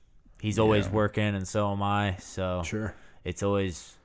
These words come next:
Speaker 1: there's always something going on if you're gonna be hanging around me and Clayton.
Speaker 3: Yep.
Speaker 2: Yeah, college is really when it started kicking in hard, probably.
Speaker 3: Yeah.
Speaker 2: High
Speaker 1: Right.
Speaker 2: school, but then college just cranked it.
Speaker 1: Yeah.
Speaker 3: Well, I,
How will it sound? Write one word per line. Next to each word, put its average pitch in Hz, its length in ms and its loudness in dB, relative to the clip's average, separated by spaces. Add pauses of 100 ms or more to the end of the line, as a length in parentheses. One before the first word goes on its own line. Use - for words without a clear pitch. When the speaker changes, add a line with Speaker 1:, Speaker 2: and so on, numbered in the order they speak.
(460)
Speaker 1:
there's 101 280 0
always 117 480 4
something 101 480 -2
going 98 320 2
on 87 400 -2
if 95 180 -12
you're 92 180 -8
gonna 92 200 -8
be 90 300 -4
hanging 90 320 -6
around 90 240 -4
me 90 100 -4
and 85 80 -10
Clayton. 78 300 -10 (180)
Speaker 3:
Yep. 113 260 0 (220)
Speaker 2:
Yeah, 85 220 4
college 101 600 6
is 85 200 -4
really 92 340 2
when 90 160 2
it 85 160 -2
started 85 400 -4
kicking 82 320 -6
in 78 140 -2
hard, 71 420 -4
probably. - 320 -6
Speaker 3:
Yeah. 107 120 -4 (320)
Speaker 2:
High 104 160 4
Speaker 1:
Right. 101 80 6
Speaker 2:
school, 98 360 0
but 90 140 2
then 82 220 0
college 78 420 0
just - 320 -10
cranked - 400 -8
it. - 120 -10 (280)
Speaker 1:
Yeah. 107 220 8
Speaker 3:
Well, 127 80 8 (180)
I, 131 60 8